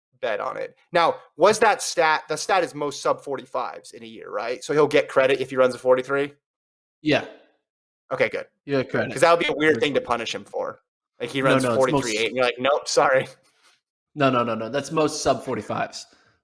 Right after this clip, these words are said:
Speaker 2: So peop-, if people ran forty-three seconds, that counts.
Speaker 1: Yeah. All right. Cool, cool, cool. All right, let's go over to,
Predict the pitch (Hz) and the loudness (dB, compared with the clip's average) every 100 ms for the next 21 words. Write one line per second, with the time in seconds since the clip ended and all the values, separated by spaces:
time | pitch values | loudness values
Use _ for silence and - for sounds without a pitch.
0 | _ - 135 - - 139 143 - 151 143 | _ -12 -10 -10 -8 -6 -6 -4 -2 0
1 | 127 - 123 117 113 - 104 113 110 113 | -2 0 -2 -2 -2 0 0 -2 -4 -6
2 | - - - _ _ _ _ _ _ _ | -8 -16 -20 _ _ _ _ _ _ _
3 | _ - 107 85 _ _ _ _ _ _ | _ -10 -8 -8 _ _ _ _ _ _
4 | 156 165 127 _ - 131 131 127 117 123 | -4 -4 -6 _ -10 -8 -8 -6 -4 2
5 | 139 156 160 202 185 185 - 190 180 165 | 4 4 4 4 4 2 0 0 0 -2
6 | 151 | -4